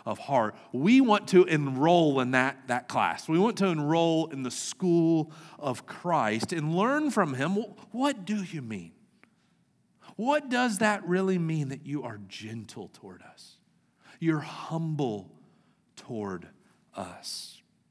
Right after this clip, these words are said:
And with that idea, I specifically want us to see that Christ's commands are meant for our refreshment. They are meant for our well-being. They are meant for our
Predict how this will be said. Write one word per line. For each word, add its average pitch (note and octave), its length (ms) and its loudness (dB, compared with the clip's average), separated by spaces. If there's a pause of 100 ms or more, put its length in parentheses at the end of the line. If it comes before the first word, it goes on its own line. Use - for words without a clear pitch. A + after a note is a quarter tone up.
(520)
And E3 100 -8
with B3 140 -4
that C4+ 160 2
idea, C#3+ 320 2
I E3 100 0
specifically F#3 540 -4
want C3 200 -4
us B2 100 -10
to C3 100 -14
see A#2+ 180 -6
that A#2 160 -8
Christ's F#3 520 -10
commands G#2+ 920 -10 (1040)
are A2+ 120 -8
meant C#3+ 320 -6
for C#3+ 160 -10
our A2 220 -4
refreshment. - 840 -12 (960)
They D#3 100 -2
are D3 100 -2
meant D3+ 320 -2
for E3+ 240 -6
our B2+ 180 -6
well-being. G2 840 -8 (640)
They D#3 140 0
are C3 160 2
meant D3+ 340 -4
for B2+ 180 -8
our C#3+ 540 -4